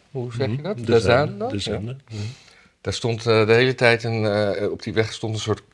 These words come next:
Speaker 1: kapel klaar op te wachten, weet je, zo, zo'n militaire kapel, wat, eh, wat we
Speaker 2: In
Speaker 1: ook
Speaker 2: uniform?
Speaker 1: In uniform,
Speaker 2: Een,
Speaker 1: wat
Speaker 2: een legeronderdeel?
Speaker 1: Nee, nee, geen leger, maar in ieder geval, eh, een geuniformd, eh,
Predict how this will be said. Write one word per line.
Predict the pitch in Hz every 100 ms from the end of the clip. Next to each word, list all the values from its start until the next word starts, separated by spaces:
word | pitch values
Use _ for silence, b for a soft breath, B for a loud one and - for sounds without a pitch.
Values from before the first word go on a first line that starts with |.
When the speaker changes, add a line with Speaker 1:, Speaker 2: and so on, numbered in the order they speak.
| _ _ _
Speaker 1:
kapel | - 101 123 104 85
klaar | - 95 87
op | 82
te | -
wachten, | 82 82 - 82
weet | 90
je, | 95
zo, | 98
zo'n | 92 92
militaire | 95 92 101 92
kapel, | 92 95 - 95 95 90
wat, | 90 - -
eh, | 90 85 - B B B
wat | 95 -
we | 98
Speaker 2:
In | 196
Speaker 1:
ook |
Speaker 2:
uniform? | 160 135 - 98 92 -
Speaker 1:
In | 127 131 131
uniform, | 110 - 95
Speaker 2:
Een, | 107
Speaker 1:
wat | 107
Speaker 2:
een | 135
legeronderdeel? | 160 156 135 131 101 113 147
Speaker 1:
Nee, | 156
nee, | 156 147
geen | - 147
leger, | 135 127 101
maar | 110 123
in |
ieder | 151 143
geval, | 143 139 123 113
eh, | 117 101 - 123
een | 117
geuniformd, | 151 165 156 147 151 135 - - - -
eh, | 120 113 110 104